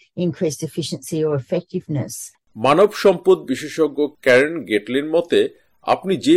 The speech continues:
Speaker 2: প্রতিষ্ঠানের জন্য কাজ করেন এবং আপনি যে ব্যক্তির সাথে কথা বলবেন তার উপর নির্ভর করে আপনি কিভাবে বেতন বৃদ্ধির জন্য জিজ্ঞাসা করবেন। তবে তিনি বলছেন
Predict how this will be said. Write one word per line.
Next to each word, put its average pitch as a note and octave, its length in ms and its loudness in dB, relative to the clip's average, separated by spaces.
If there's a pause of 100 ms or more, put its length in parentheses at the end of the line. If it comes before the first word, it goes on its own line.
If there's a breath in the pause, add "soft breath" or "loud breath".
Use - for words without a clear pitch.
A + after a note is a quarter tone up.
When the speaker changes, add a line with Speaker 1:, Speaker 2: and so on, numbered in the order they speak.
Speaker 2:
প্রতিষ্ঠানের E3+ 800 -4
জন্য E3 220 -4 (100)
কাজ A#2 340 2
করেন D3 320 2 (380)
এবং C3+ 200 -2 (160)
আপনি D#3+ 340 -2
যে C3+ 220 0
ব্যক্তির A#2 460 -4
সাথে F#3+ 240 -4
কথা D#3+ 240 -2
বলবেন E3+ 420 -2
তার B2 300 4
উপর F#3 240 2
নির্ভর C#3+ 380 -6
করে A2+ 280 2 (260 soft breath)
আপনি D3 280 -2
কিভাবে F#3 560 0
বেতন B2+ 460 2
বৃদ্ধির B2 420 -6
জন্য D3 260 -2 (200)
জিজ্ঞাসা A#2 440 -4
করবেন। C2+ 420 -12 (300)
তবে G3 200 4
তিনি A3 240 -2
বলছেন C#3 500 2